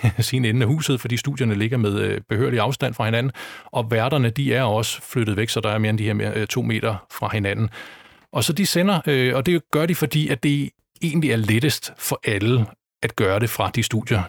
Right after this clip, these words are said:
de er vant til at stå i. De har meget, øh, mange telefoner på, de har mange lyttere med, og det er bare lettere, når man står i, øh, studiet, der er bygget til det, end man sidder i sit, øh, hjemmestudie.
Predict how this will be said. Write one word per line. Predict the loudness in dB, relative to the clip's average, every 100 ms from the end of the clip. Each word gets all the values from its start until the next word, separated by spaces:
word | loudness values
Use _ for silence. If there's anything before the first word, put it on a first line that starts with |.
| -2
de |
er | 0
vant | 0 0
til | -2
at | 0
stå | 0 2
i. | 0 -2 -6 -14 -16 -20 _ _ -2
De | 4
har | 4
meget, | 6 4 4 4 4 4
øh, | 4 4 2 0 -4 -2
mange | 0 2
telefoner | 2 2 2 2
på, | 2 2
de | 2
har | 2
mange | 4 4
lyttere | 4 4 2
med, | 4 2 0 -2 -16 -8
og | -2 2
det | 4
er | 4
bare | 2 0 2
lettere, | 2 2 2 2
når |
man | 2 2
står | 0 0 2
i, | 0 2
øh, | 0 0
studiet, | -2 -2 0
der | -2
er | 0
bygget | 0 0 0
til | 0 0
det, |
end | 2
man | 0
sidder | 0 -2 -2
i | -2 -2
sit, | -4 -4
øh, | -2
hjemmestudie. | 0 0 0 -2 -2